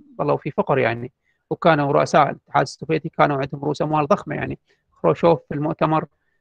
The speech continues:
خروشوف هذا رئيس ال-، ال-، الاتحاد السوفيتي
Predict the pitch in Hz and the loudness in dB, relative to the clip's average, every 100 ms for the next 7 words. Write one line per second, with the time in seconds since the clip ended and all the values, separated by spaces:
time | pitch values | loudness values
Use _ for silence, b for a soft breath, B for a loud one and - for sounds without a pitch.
0 | _ - 156 - 156 - 147 135 143 - | _ 0 0 2 0 2 2 2 0 -4
1 | 139 135 - 143 - _ _ _ _ 269 | -6 -4 -4 -6 -12 _ _ _ _ -8
2 | - 135 - 156 147 - - 170 - 160 | -4 -4 -2 -2 -2 -2 0 0 0 -6